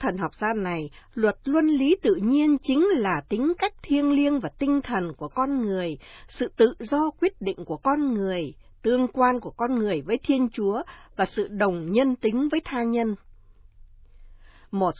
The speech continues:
số thần học gia khác cho rằng con người nhận biết được những luật luân lý tự nhiên không phải chỉ bằng suy luận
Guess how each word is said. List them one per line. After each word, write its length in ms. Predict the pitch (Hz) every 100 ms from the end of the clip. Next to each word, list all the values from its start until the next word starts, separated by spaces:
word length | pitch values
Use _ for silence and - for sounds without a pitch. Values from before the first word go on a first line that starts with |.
| -
số 160 | 214 392
thần 200 | 294 175
học 140 | 180 -
gia 120 | 190
khác 400 | 208 - 208 277 - -
cho 180 | - 226
rằng 320 | 196 160 156 127
con 260 | 262 302 247
người 200 | 214 175
nhận 240 | 190 220
biết 280 | 214 240 359
được 180 | 185 185
những 240 | - 175 330
luật 220 | 262 165
luân 220 | - 240 262
lý 200 | 254 302
tự 100 | 202
nhiên 400 | 175 202 247 269 269 - -
không 240 | - 359
phải 200 | 349 196 190
chỉ 160 | 202
bằng 280 | 190 208 185
suy 180 | 160 320
luận 260 | 302 220 175